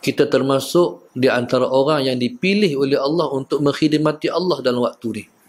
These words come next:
Allahumma salli ala Sayyidina Muhammad. Dan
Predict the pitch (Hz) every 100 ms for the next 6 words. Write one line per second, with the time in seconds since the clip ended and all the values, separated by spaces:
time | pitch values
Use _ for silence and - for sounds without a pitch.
0 | _ - _ 120 110 107 113 104 95 101
1 | 95 90 92 90 - _ _ - - _
2 | - - - - - - - - - -
3 | - - - - - - - - - -
4 | - - - - - 131